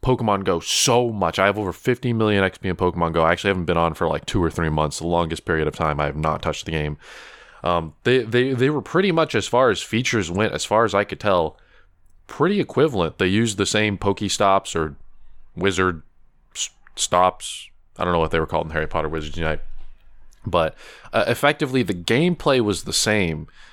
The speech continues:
it's just the license and the brand of Pokemon being literally the largest I P to have ever existed in the history of humanity. That I P is, is so much more powerful, and despite them being literally the same game, Pokemon Go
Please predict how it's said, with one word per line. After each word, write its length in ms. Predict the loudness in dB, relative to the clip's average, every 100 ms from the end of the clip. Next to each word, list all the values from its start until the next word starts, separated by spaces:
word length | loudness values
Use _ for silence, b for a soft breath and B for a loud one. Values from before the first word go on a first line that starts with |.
| B
it's 180 | -4 -2
just 200 | -2 0
the 100 | -2
license 500 | 2 2 2 -2 -2
and 120 | 0
the 40 | -2
brand 420 | 0 2 2 0
of 120 | -4
Pokemon 640 | -2 0 0 0 0 0
being 400 | -2 0 -2 -4
literally 320 | -2 2 2 0
the 140 | -2
largest 500 | 0 2 0 -2 -2
I 180 | 0 0
P 260 | -2 -2
to 100 | 0
have 100 | 2
ever 220 | 0 0 -4
existed 400 | -2 -4 -2 -4
in 100 | -4
the 80 |
history 360 | -2 -4 -2 -4
of 80 | -4
humanity. 640 | -2 -2 -2 -4 -10 -12 b b b b b b b
That 260 | -2 2 4
I 160 | 2
P 400 | 0 -4 -2 -2 -4
is, 240 | -4 -4
is 160 | -6 -4
so 180 | -2 0
much 160 | -2
more 140 | -2 0
powerful, 540 | 2 2 2 -2 0
and 140 | -2
despite 360 | -4 -2 -2 0
them 120 | -2
being 220 | -2 0
literally 220 | 2 2 2
the 80 |
same 240 | 0 -2 0
game, 340 | 0 0 -2 -2
Pokemon 500 | -2 0 -2 -2 2
Go 360 | 4 4 0